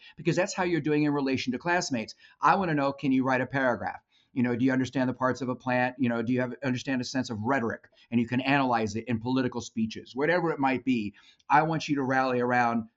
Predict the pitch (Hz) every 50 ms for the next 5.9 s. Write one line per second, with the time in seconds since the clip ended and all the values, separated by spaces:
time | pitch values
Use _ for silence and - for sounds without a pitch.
0 | _ _ - 123 113 113 139 147 156 156 147 127 120 - 127 113 104 101 98 95
1 | - - - _ _ _ _ - - 175 160 151 139 143 156 185 233 233 247 220
2 | 214 202 185 180 165 160 151 139 - 175 170 160 139 123 120 - - _ _ _
3 | _ _ - - - - 233 254 269 269 262 - 185 170 170 165 160 160 - -
4 | 151 143 170 220 214 - - - - - - _ _ _ - - 147 120 147 160
5 | 160 156 151 147 139 135 - 185 202 202 202 - 123 117 123 123 -